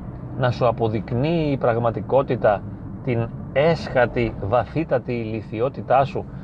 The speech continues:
που ψάχνεις τόση ώρα να βρεις τα κλειδιά σου, ενώ αυτά είναι στη μίζα; Ναι. Είναι πώς το βιώνεις, είναι πώς αισθάνεσαι. Τώρα, ο εξασχημένος άνθρωπος, και αυτό που καλούμαστε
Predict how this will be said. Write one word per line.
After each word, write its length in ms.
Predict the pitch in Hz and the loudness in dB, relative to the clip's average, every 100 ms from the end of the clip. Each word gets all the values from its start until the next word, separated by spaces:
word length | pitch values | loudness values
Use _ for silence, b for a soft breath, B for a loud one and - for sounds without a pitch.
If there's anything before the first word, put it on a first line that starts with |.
| B B - | B B -6
που 120 | 120 | -4
ψάχνεις 600 | 110 - 131 151 131 120 - | -2 2 2 2 -2 -4 0
τόση 300 | 135 127 117 | -2 0 4
ώρα 380 | 131 135 113 - - - | 6 6 4 0 -16 -6
να 140 | 113 101 | 0 2
βρεις 240 | 113 131 | 2 2
τα 120 | 123 | 0
κλειδιά 440 | 110 104 95 110 127 | 0 0 4 4 4
σου, 240 | - 95 - | 0 -6 -4
ενώ 180 | - 117 | -2 0
αυτά 280 | 127 - 135 | 0 0 0
είναι 160 | 127 117 | 0 -2
στη 160 | - | -4
μίζα; 360 | 95 139 160 - - - - - - - - - - B B B - | -4 -4 -4 -6 -10 -20 -20 -20 -20 -20 -20 -20 -20 B B B -12
Ναι. 180 | 127 82 - - - - - - - | -8 -8 -8 -20 -20 -20 -20 -20 -8
Είναι 180 | 185 208 | -4 -4
πώς 220 | - 220 | -4 -2
το 140 | 240 | -2
βιώνεις, 640 | 208 226 226 139 80 - - - - | -2 0 2 0 -4 -10 -20 -20 -8
είναι 180 | 170 185 | -2 0
πώς 220 | 190 175 | 0 -4
αισθάνεσαι. 520 | 185 170 131 87 - - - - - - B B B B - | 0 2 2 0 -8 -18 -20 -20 -20 -20 B B B B -8
Τώρα, 300 | - 277 170 - - - | 2 4 4 0 -18 0
ο 140 | 147 | 4
εξασχημένος 1040 | 143 135 - 131 113 - 107 113 214 214 - | 4 2 0 0 0 -2 -2 0 0 -2 0
άνθρωπος, 640 | 131 98 90 87 107 - - - - | 2 2 2 2 0 -2 -16 -20 -6
και 140 | - | 2
αυτό 240 | 101 - 143 | 2 2 -2
που 180 | 131 117 | -2 -2
καλούμαστε 800 | 110 107 120 113 95 - 90 | 2 2 2 2 0 0 0